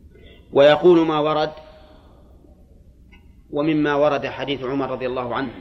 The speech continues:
المشهور: "أشهد أن لا إله إلا الله وحده لا شريك له، وأشهد أن محمدا عبده ورسوله، اللهم اجعلني من التوابين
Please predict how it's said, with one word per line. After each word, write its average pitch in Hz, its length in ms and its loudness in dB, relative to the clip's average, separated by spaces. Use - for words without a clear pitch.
المشهور: 131 640 -8
"أشهد 131 280 -10
أن 127 200 -6
لا 127 200 -6
إله 123 280 -6
إلا 123 120 -8
الله 123 220 -6
وحده 127 480 -6
لا 127 100 -4
شريك 123 360 -6
له، 147 240 -2
وأشهد 135 440 -2
أن 131 380 -6
محمدا 127 600 -6
عبده 135 300 -6
ورسوله، 131 600 -6
اللهم 135 380 2
اجعلني 131 280 0
من 135 120 0
التوابين 131 640 0